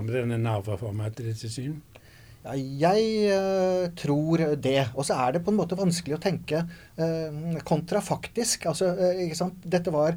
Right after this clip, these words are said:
Speaker 2: det var liksom, denne løsningen var den som var politisk mulig i Stortinget, og nå har vi holdt på med den siden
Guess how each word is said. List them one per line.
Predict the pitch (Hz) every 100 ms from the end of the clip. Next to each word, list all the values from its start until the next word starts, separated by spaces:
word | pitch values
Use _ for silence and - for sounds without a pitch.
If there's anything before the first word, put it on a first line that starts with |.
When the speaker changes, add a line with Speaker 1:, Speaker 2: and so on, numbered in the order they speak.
| - -
Speaker 2:
det | - 170
var | 185
liksom, | 170 170
denne | 170 165
løsningen | 185 170 127 - 123 143 202
var | 185
den | 160 120
som | 120
var | 170
politisk | 131 170 151 120 117 180 170
mulig | 190 175 113 151
i |
Stortinget, | 170 190 - 120 175 240 - - -
og |
nå | 180 151
har | 151
vi | 170
holdt | 185 180 131 -
på | 131
med | 165
den | 143
siden | 165 - 156 139 151